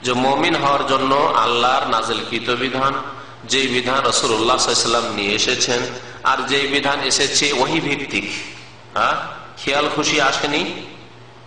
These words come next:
বরং ওহী ভিত্তিক,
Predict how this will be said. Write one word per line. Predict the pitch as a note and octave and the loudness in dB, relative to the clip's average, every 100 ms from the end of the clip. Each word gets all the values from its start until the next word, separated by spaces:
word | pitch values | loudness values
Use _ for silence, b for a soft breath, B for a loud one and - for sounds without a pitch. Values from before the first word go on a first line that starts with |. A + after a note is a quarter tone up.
| A2 | 0
বরং | C3+ F3+ - - - - - - - - - | 2 2 0 -8 -12 -16 -18 -20 -20 -14 -2
ওহী | A#2 C3+ F3 | 0 2 0
ভিত্তিক, | D#3+ D#3+ D#3 D3 A#2 - - | 0 -2 -2 -2 0 -4 -8